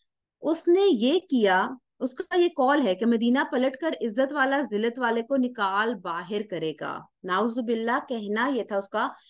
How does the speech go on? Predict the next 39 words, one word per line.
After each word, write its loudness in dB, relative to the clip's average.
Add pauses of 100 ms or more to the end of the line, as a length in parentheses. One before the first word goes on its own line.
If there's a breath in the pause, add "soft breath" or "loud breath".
(120)
कि 0
जब 2
मदीना 0
वापस -2
आऊंगा, -4
खुद -6
को 2
इज्जत -2
वाला -2
कह -6
रहा -4
है, -4
नाउजुबिल्ला, -4
नाउजुबिल्ला, -4
आप -4
सल्लल्लाहु -2
अलैहि -2
वसल्लम -6
को -4
जिल्लत -4
वाला -4
कह -6
रहा -8
है -4 (300 loud breath)
और -4
कह -2
रहा 0
है 0
कि -2
जब -2
मैं 2
मदीना 0 (120)
पलट 0
जाऊंगा -4 (240 loud breath)
तो -4
उनको 0
निकाल 2
बाहर -4
करूंगा। -10